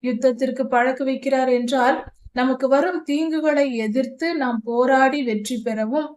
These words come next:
நாம் எந்த சூழ்நிலையிலேயும் கர்த்தரை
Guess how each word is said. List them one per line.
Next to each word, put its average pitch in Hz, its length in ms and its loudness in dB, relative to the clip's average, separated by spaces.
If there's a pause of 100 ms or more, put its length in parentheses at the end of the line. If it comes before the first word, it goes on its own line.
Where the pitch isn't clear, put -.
(360)
நாம் 247 260 2 (120)
எந்த 302 320 2 (120)
சூழ்நிலையிலேயும் 294 1000 0
கர்த்தரை 262 460 2